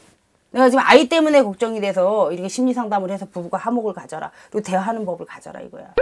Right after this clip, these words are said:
지금 아들하고도 대화가 안 돼. 어?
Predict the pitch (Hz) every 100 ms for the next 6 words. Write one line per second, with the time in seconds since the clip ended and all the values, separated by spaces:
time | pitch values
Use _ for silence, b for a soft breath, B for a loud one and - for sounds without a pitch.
0 | B - 254 247 185 240 254 294 262 240
1 | - 170 175 214 143 151 175 - - _
2 | _ _ _ _ _ _ _ _ _ _
3 | _ 226 330